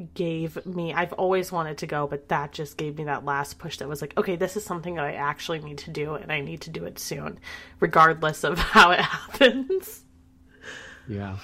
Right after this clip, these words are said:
Speaker 2: Well, I want to interview Meryl Streep and Robert Redford.
Speaker 1: Yeah.
Speaker 2: Because that nineteen eighty-five film, Out of Africa, that sort of, like, planted the seed in me, like,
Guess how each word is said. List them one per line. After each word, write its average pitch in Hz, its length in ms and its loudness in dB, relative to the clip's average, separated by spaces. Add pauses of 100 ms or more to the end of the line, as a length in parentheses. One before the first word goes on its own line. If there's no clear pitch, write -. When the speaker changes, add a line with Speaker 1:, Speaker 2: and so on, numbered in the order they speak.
(120)
Speaker 2:
Well, 127 200 6
I 151 120 6
want 180 200 6
to 98 60 -2
interview 110 280 -2
Meryl 107 280 -2
Streep 110 320 -4
and 98 120 -4
Robert 95 260 -4
Redford. 107 580 -4
Speaker 1:
Yeah. 233 400 2 (360)
Speaker 2:
Because 139 880 6
that 139 420 2
nineteen 170 480 6
eighty-five 131 540 2
film, 110 280 0
Out 120 240 0
of 120 120 4
Africa, 110 540 0 (1120)
that 139 420 2
sort 127 260 4
of, 113 160 2
like, 107 400 -4 (440)
planted 165 420 4
the 131 80 8
seed 131 320 6
in 113 200 4
me, 104 300 4
like, 95 220 -4